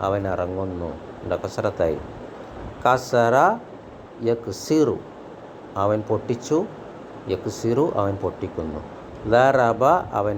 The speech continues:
അടിച്ചു, യദ്രിബു അവൻ അടിക്കുന്നു. ബാറക്കല്ലാഹു ഫീക്കും. അപ്പൊ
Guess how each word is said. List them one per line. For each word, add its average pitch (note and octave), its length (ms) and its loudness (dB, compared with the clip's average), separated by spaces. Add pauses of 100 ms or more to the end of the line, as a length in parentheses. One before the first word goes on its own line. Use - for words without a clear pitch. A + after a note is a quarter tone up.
അടിച്ചു, G2 440 -4 (840)
യദ്രിബു G2 640 2 (640)
അവൻ F2+ 180 2 (100)
അടിക്കുന്നു. E2+ 680 -4 (800)
ബാറക്കല്ലാഹു E2+ 720 -2 (100)
ഫീക്കും. - 300 -8 (300)
അപ്പൊ - 120 0